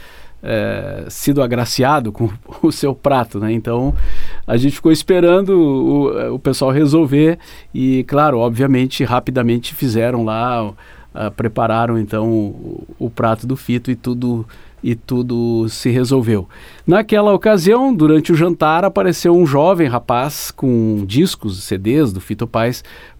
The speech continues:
para, eh, pegar autógrafos e tal,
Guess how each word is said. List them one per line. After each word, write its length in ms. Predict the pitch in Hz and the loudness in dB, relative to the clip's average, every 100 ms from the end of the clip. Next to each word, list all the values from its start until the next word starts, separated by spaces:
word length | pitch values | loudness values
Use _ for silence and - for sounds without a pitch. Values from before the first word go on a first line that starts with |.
| - | -4
para, 680 | 117 117 117 113 110 107 104 - - - 294 | 0 0 0 -2 -2 -2 -6 -10 -20 -14 -6
eh, 580 | 110 110 104 104 101 101 | -2 -2 -2 -4 -6 -4
pegar 260 | 120 107 101 | -4 -2 -2
autógrafos 760 | 113 135 139 175 127 98 104 104 | -2 2 2 2 0 -2 -4 -6
e 60 | |
tal, 380 | 107 117 135 170 | -2 0 0 -2